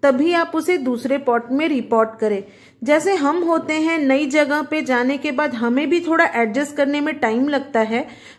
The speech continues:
वैसे ही हमारे प्लांट भी होते हैं। उन्हें भी नर्सरी से हमारे घर में बिल्कुल अलग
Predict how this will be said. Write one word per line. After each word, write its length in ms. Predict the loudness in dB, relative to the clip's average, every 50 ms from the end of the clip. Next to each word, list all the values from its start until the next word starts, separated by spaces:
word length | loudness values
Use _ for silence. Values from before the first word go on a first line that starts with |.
| _
वैसे 260 | 4 4 4 4 2 2
ही 140 | 4 2
हमारे 380 | 2 2 2 2 2 2 2 0
प्लांट 360 | 0 2 0 2 2 2 0
भी 240 | 0 2 2 2 2
होते 300 | 4 0 0 -2 -2 -4
हैं। 280 | -4 -2 -4 -6 -8 -10 -16 -20 -20 -20 -20 -20 -20 _ _ 0
उन्हें 380 | 4 6 6 6 4 4 2
भी 420 | 2 2 4 4 2 0 0 -2 -8 -8 -2
नर्सरी 540 | -2 0 0 2 4 4 4 4 2 0 -2
से 480 | -2 -2 -2 -2 0 -2 -4 -4 -8 -10 -6
हमारे 460 | -4 -2 0 0 2 2 2 2 2
घर 240 | 2 2 2 2 2
में 240 | 2 0 0 0
बिल्कुल 280 | -2 -4 0 2 2 2
अलग 420 | 2 2 2 4 2 2 0 -4